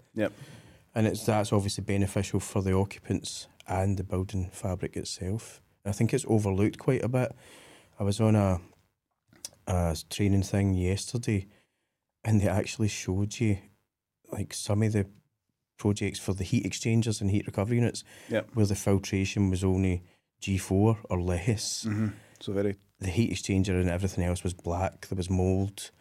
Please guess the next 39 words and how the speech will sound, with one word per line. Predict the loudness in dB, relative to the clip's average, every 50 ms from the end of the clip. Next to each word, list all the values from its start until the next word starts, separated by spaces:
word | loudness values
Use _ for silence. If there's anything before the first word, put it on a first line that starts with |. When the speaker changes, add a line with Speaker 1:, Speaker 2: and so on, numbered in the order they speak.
| _ _
Speaker 1:
Yeah. | -6 -4 -4 -4 -6 -8 -16 _ _ _ -8
Speaker 2:
It | -6
was | -6 -6
pretty | -6 -6 -6 -4 -2 0 0
horrendous. | 0 0 0 0 0 0 0 0 0 2
And | 4 4
when | 6 6
you | 6 6
looked | 4 4 2 2 -4 -8
at | -4 -2
that, | -2 0 0 -2 -4 -6
the | -4 0 0 2
images, | 4 2 2 2 2 0 -2 -2 -4
y-, | -6 -8 -10 _ _ _ _ _ _
you'd | -6 -6 -6 -4
think, | -2 -2 -2 0 -2 -4 -8 -14 -20 _ _ _ _ _ _ _ _ _ _ _ _ _ _
"God, | -6 -4 -4
I'm | -4 -4
breathing | -4 -6 -6 -6 -6 -6
that | -4 -6 -6 -6
in. | -4 -4 -4 -4 -4 -6 -8 _ -12
That's, | -10 -10 -8 -10 -10 -12 -12 -10
Speaker 1:
Mm-hmm. | -8
Speaker 2:
that's | -8 -10
bad." | -10 -10 -10 -8 -8 -8 -10 -12 -16 -20 _ _ _ _ _ _ _ -20 -12 -10
Speaker 1:
N-, | -10 -8 -4 -2 -2 -2 0
not, | 2 2 2 2 2 0 2
not | 2 4 4
even | 4 4 2 2 0
to | 2 2
mention | 2 2 2 2 0 2
the | 2 2
efficiency | 2 0 0 0 0 -2 -2 0 2
of | 2 2
the | 2
heat | 0 -2 -4 -4
exchanger | -6 -6 -2 0 2 2 2 2 2
over | 2 2 0
time | -4 0 4 6 6 6 6 4 0 -4